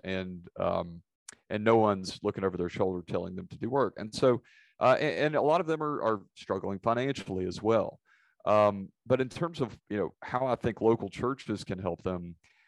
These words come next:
um, you know, with as mu-, as digital as, uh, as this generation is, I mean, these are digital natives. Uh,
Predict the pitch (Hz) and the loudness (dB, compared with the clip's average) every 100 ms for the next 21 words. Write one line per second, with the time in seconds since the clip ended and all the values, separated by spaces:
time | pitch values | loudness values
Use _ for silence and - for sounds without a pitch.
0 | _ - 104 101 98 92 - _ _ _ | _ 0 6 6 4 0 -14 _ _ _
1 | _ _ - 160 135 139 147 123 135 - | _ _ -2 2 2 2 -2 -4 -2 -2
2 | 120 104 120 127 127 131 127 127 120 131 | -2 -2 2 2 4 4 6 4 2 -4
3 | - 98 101 98 90 - - 101 92 - | -6 0 0 0 -6 -12 -8 -4 -4 -4
4 | 104 101 110 - 113 101 98 107 101 101 | -6 -2 -4 -2 0 0 0 -2 -4 -2
5 | 101 98 107 107 101 - 107 104 101 107 | -4 -4 0 2 2 2 -2 -2 -6 -2
6 | 98 101 98 95 92 - - 95 90 | 0 2 4 2 0 -8 -8 -2 0